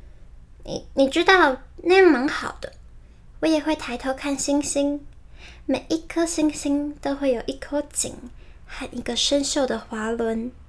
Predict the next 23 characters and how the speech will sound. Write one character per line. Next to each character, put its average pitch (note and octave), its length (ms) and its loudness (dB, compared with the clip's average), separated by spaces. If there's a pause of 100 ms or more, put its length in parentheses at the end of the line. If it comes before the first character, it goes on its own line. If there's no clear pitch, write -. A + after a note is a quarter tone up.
(600)
每 B3 120 -8
一 B3+ 160 -8
颗 - 280 -6
星 D4 260 0
星 D4+ 380 -2 (280)
都 E4+ 120 -2
会 F4 160 2
倒 F4 260 2
水 A3 240 -4
给 G#3 240 -4
我 A3 160 -6
喝。” C#4 420 -6 (1500)
我 A#3 140 0
仍 G#3+ 460 0
然 A#3 260 -2
沉 A#3 260 -6
默。 A#3 320 -6 (1120)
“那 F4+ 140 6
会 F4+ 120 8
有 D4+ 120 6
多 C4 240 4
好 C#4 260 2
玩？ G#3+ 400 -2